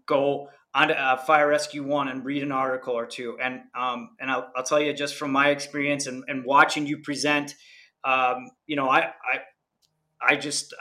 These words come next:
every day now I've been doing that ten minutes a day, and it's really helped me 'cause ten has turned into thirty, has turned into forty,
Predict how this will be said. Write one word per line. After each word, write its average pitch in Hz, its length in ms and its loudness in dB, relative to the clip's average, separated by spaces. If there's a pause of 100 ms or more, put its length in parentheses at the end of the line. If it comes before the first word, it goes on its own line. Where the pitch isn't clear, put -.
every 143 200 -2
day 151 320 6 (160)
now 123 180 -2
I've 123 100 -2
been 131 140 -8
doing 143 200 -2
that 123 180 -4
ten 147 180 0
minutes 147 260 -4
a 131 80 -12
day, 135 300 0
and 127 140 -8
it's 127 160 -6
really 135 260 -6
helped 135 240 -2
me 139 260 -2
'cause 139 280 -6 (200)
ten 202 220 8
has 196 260 2
turned 185 200 4
into 156 160 0
thirty, 160 460 4
has 160 200 -2
turned 156 160 -2
into 143 160 -6
forty, 139 580 0